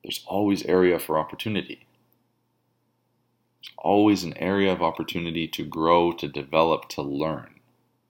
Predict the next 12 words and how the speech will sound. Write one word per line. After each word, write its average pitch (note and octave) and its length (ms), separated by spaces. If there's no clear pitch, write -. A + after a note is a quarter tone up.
So F2+ 420
if G2+ 180
we A2+ 200
are F#2+ 260
constantly A2+ 800
just D#2 340
sitting F2+ 400
trying G2 540
to F2 260
focus - 440
on D2 260
being F#2 580